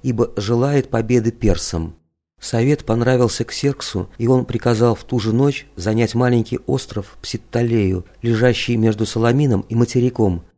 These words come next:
а персидским кораблям окружить полукругом самый остров Саламин вместе с греческим флотом. Арестит, вызванный по предложению Фемистокла из изгнания и намеревавшийся в ту же ночь отправиться из Эгины к греческому флоту,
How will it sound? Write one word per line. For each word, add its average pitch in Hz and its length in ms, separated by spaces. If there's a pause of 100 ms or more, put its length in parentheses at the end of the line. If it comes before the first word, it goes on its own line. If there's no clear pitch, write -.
а 107 100
персидским 131 540
кораблям 127 720
окружить 123 500
полукругом 117 560
самый 120 420
остров 107 440
Саламин 123 640
вместе 113 380
с 107 60
греческим 113 520
флотом. 95 560 (560)
Арестит, 127 640 (140)
вызванный 110 460
по 117 100
предложению 117 640
Фемистокла 113 640
из 107 260
изгнания 107 720
и 123 220
намеревавшийся 117 840
в - 60
ту 123 140
же 117 140
ночь 110 320
отправиться 110 640
из 110 220
Эгины 113 520
к - 20
греческому 113 600
флоту, 107 520